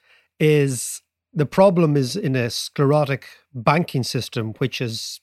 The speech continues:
based largely on fiat and largely on money that is rubber stamped by a state.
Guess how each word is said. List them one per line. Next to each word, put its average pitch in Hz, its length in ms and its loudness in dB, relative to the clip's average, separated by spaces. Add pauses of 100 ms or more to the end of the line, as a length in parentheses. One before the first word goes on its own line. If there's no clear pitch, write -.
based 127 280 -2
largely 123 640 0 (100)
on 123 760 0 (260)
fiat - 560 0 (480)
and 117 160 -4
largely 131 460 0
on 123 560 -4 (540)
money 139 400 2
that 123 300 -2
is 113 360 -4
rubber 147 320 2
stamped 120 640 -6 (120)
by 120 280 -2 (120)
a - 60 -6
state. - 500 -6